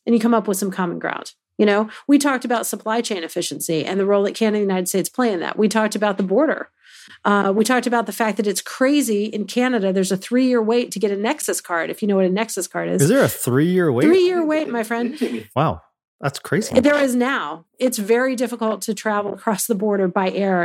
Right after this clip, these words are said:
Speaker 1: in Canada right now at certain crossings. We gotta change all that. So anyway,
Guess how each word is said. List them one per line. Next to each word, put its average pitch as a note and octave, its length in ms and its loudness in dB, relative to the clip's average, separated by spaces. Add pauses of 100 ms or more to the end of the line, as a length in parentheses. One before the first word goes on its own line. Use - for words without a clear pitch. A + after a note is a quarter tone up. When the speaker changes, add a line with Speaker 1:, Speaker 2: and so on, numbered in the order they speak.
Speaker 1:
in F#3+ 140 -2
Canada G3+ 340 2
right F3+ 220 2
now F3+ 180 0
at E3+ 80 -4
certain F#3+ 240 -4
crossings. F#3+ 420 -4 (300)
We E4 100 6
gotta C4 200 2
change G#3 280 -2
all F3+ 120 2
that. F3 160 -4
So F#4 100 2
anyway, D4+ 300 0